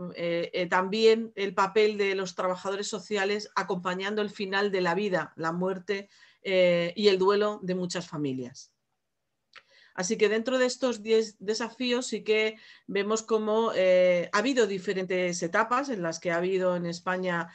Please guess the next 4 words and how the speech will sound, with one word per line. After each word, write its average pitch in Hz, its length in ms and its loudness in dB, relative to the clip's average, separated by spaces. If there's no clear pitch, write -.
momentos 190 640 -2
de 185 480 0
confinamiento 190 800 -2
total 220 580 0